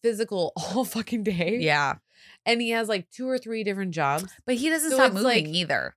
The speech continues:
Speaker 2: Like, even when he
Speaker 1: he
Speaker 2: gets home from work,
Speaker 1: Yeah. He
Speaker 2: he's
Speaker 1: won't
Speaker 2: still
Speaker 1: stop.
Speaker 2: doing shit. And I'm like, "S-, can you just, like, I'm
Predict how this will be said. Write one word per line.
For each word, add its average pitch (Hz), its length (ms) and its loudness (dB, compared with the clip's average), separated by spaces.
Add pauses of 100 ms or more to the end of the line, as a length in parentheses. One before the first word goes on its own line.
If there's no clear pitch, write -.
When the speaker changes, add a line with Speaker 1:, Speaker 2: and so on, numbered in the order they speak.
Speaker 2:
Like, 156 340 0
even 233 300 0
when 302 80 4
he 269 80 2
Speaker 1:
he 240 40 2
Speaker 2:
gets 240 200 2
home 175 220 2
from 190 200 0
work, 147 540 -2
Speaker 1:
Yeah. 190 220 0 (220)
He 247 220 2
Speaker 2:
he's 226 80 4
Speaker 1:
won't 226 240 6
Speaker 2:
still 269 180 4
Speaker 1:
stop. 160 240 4
Speaker 2:
doing 220 380 2
shit. 151 480 0
And 180 160 4
I'm 185 100 2
like, 185 200 4
"S-, - 260 -4 (200)
can 226 160 -4
you 226 200 -2
just, 226 320 -4
like, 190 380 2 (120)
I'm 247 220 0